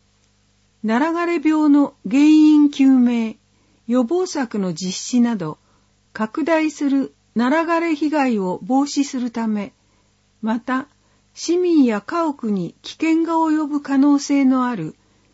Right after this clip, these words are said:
被害木を増やさないためにも、行政がさらなる対策を講じていかなければいけないという趣旨については理解できるが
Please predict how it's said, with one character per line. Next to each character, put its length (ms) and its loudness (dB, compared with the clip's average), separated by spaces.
被 160 -4
害 260 0
木 440 -2
を 160 -8
増 160 -4
や 120 0
さ 160 -8
な 140 0
い 120 0
た 120 -4
め 160 -2
に 140 -4
も、 260 -6
行 220 0
政 420 -4
が 200 -4
さ 220 -6
ら 140 -4
な 160 2
る 120 -4
対 260 -4
策 440 -4
を 80 -2
講 320 -4
じ 180 -4
て 140 -2
い 60 -2
か 160 -4
な 120 0
け 140 -6
れ 120 -6
ば 120 -8
い 100 -8
け 180 -4
な 180 0
い 80 -4
と 200 -10
い 120 -8
う 200 -10
趣 360 -4
旨 60 2
に 180 4
つ 140 -6
い 120 -2
て 160 -8
は 260 -8
理 160 2
解 260 -2
で 140 -2
き 160 -6
る 140 -4
が 240 -10